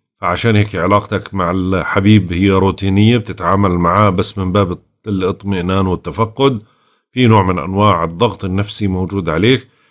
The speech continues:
ولكن إنه أنت بتتجاوزه قدر الإمكان مع اتصالك ل-، مع الحبيب. أما بالنسبة للبيت السادس، فالأشخاص اللي على رأس عملهم اللي بيشتغلوا ما ت-، يعني رغم التسكير هذا ورغم ال-،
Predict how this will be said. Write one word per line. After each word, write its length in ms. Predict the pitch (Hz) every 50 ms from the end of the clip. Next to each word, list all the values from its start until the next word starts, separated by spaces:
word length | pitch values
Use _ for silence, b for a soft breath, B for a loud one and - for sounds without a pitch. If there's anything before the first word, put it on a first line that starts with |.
| _ _ _ -
ولكن 500 | 107 117 127 123 110 104 117 113 110 -
إنه 360 | - 98 95 92 95 101 90
أنت 220 | 92 92 - -
بتتجاوزه 920 | 104 95 - - 95 85 85 101 101 98 98 98 98 87 87 95 98 98 87
قدر 320 | - - 120 104 104 95
الإمكان 800 | 92 92 90 95 101 95 - 101 95 95 90 90 92 90 90 95 -
مع 340 | 98 98 104 92 90 90 87 80 82 85 85 - -
اتصالك 640 | - - - - - - 98 92 90 90 - -
ل-، 180 | 95 90 90 80
مع 200 | 95 101 95 90
الحبيب. 540 | 90 80 - - 110 110 110 101 104 - _ _ _ _ _ _ _ _ _ _ _ _ _ _ _ _ _ _ _ _ _ _ _ _ _ _ _ _ _ - -
أما 240 | 147 156 156 147 147
بالنسبة 460 | 135 151 151 160 156 - - 139 139
للبيت 400 | 123 120 113 98 110 110 104 -
السادس، 600 | 101 - - 123 123 127 135 131 160 160 - -
فالأشخاص 720 | - 123 117 113 82 101 101 - - 135 135 127 117 - 123
اللي 260 | 110 104 104 104 104
على 280 | 82 82 98 101 101
رأس 360 | 113 147 143 - - - - 107
عملهم 640 | 92 90 87 90 90 90 82 71 90 127 139 135 - _ _ -
اللي 160 | 95 90 95
بيشتغلوا 560 | 92 95 - - - 107 82 85 92 110 123 113 -
ما 180 | - 98 110 107
ت-، 100 | 107 -
يعني 500 | 110 110 90 85 76 78 85 92 87 b b b b b -
رغم 400 | 95 104 139 131 113 110 98 92
التسكير 600 | 90 - - - 98 - - - 113 110 101 87 80
هذا 260 | 87 101 107 92 98
ورغم 840 | 92 90 92 92 101 - - 107 - - 107 104 117 110 104 95 98
ال-، 460 | 95 87 82 82 85 87 87 90 -